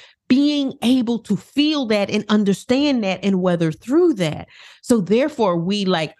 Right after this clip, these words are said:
reprogram. That takes a while, guys. That's why my program is a year. I don't wanna rush through this shit. We've been rushing and urgent and doing this and hurrying and hustling all our life.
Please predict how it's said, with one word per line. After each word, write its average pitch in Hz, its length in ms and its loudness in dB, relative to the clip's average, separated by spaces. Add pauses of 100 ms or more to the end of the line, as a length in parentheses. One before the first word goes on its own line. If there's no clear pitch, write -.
(220)
reprogram. 220 1300 0
That 247 300 -8
takes 285 340 -4
a 392 60 2
while, 277 480 -2
guys. 175 340 -4
That's 302 320 -2
why 330 200 0
my 302 160 -2
program 285 440 -2
is 262 140 -4
a 262 80 -4
year. 240 480 -2 (640)
I 262 80 2
don't 339 80 4
wanna 392 160 2
rush 202 300 0
through 196 120 0
this 170 180 -2
shit. 277 380 -2 (560)
We've 349 400 2
been 330 240 0
rushing 320 480 0
and 233 260 -2
urgent 311 480 2
and 226 200 0
doing 311 340 0
this 311 320 -2
and 226 160 0
hurrying 311 520 0
and 220 120 -2
hustling 320 580 -2
all 311 280 0
our 285 120 0
life. 269 460 -4